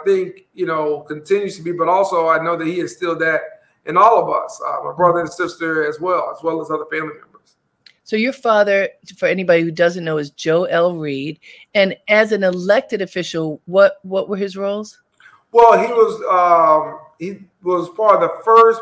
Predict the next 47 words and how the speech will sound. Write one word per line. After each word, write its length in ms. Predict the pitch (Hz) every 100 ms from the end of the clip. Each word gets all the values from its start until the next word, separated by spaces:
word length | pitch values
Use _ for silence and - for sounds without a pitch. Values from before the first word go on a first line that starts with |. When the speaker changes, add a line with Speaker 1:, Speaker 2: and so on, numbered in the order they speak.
| -
Speaker 1:
black 300 | 190 185 -
city 240 | 202 185
council 380 | 180 180 175 160
group 180 | 165 151
that 140 | 147
came 280 | 180 175 165
in 300 | 160 156 151
Montgomery 460 | 156 147 170 170
in 60 | 156
nineteen 360 | 165 156 151 147
seventy-five. 760 | 160 147 123 139 139 - 76 - _ _
Speaker 2:
Right. 260 | 139 135 -
Speaker 1:
When 120 | 180
Montgomery 440 | 175 170 196 196
went 140 | 190 180
from 140 | 170
a 80 | 156
mayor 300 | 170 185 180
commission 540 | 180 170 190 190 185
form 240 | 175 170 160
of 120 | 151
government, 460 | 165 165 160 156 147 - _ _ _ -
uh, 180 | 165
to 160 | 160 185
a 60 | 165
mayor 260 | 180 170
council 400 | 175 180 165 151
form 260 | 139 156 139
of 120 | -
government. 360 | 127 - - _ _ _ _ _
Speaker 2:
Mm-hmm. 160 | 170 151
Speaker 1:
Very 340 | 196 220 208
different 400 | 196 196 196 170
gov-, 300 | 175 175 170
you 80 | 175
know, 120 | 165
government. 400 | 151 175 170 170
You 100 | 165
got 320 | 165 180 - 151
districts. 580 | 185 - 190 180 - -
Montgomery 420 | 156 156 190 202
didn't 180 | 170 165
have 160 | 170 165
that 100 | 170
until 240 | 170 185
in 100 | 175
the, 160 | 165